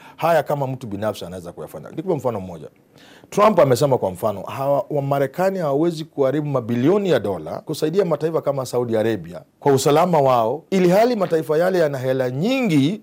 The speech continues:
na hawezi kuchangia usalama wao ili ma-, na, na Marekani inachangia. Kwamba ushuru wa Marekani hautatumiwa ovyo ovyo nje ya Marekani. Sasa hilo linakuelekeza kwamba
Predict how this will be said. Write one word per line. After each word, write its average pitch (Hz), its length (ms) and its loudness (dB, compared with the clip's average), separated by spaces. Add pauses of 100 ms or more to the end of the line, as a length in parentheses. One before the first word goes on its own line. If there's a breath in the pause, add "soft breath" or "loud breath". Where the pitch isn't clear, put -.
na 151 100 -2
hawezi 180 360 4
kuchangia 160 460 0
usalama 147 580 2
wao 123 480 0 (340 soft breath)
ili 180 200 4
ma-, 147 200 0
na, 143 160 -2
na 139 100 0
Marekani 135 400 0
inachangia. 113 520 -8 (180 loud breath)
Kwamba 160 220 -2 (400 soft breath)
ushuru 226 360 2
wa 185 120 6
Marekani 143 500 2
hautatumiwa 143 1040 -2
ovyo 139 420 2
ovyo 135 300 -2 (140)
nje 160 240 2
ya 117 80 2
Marekani. 110 640 -6
Sasa - 400 -6
hilo 254 200 -2
linakuelekeza 117 760 -4
kwamba 87 380 -8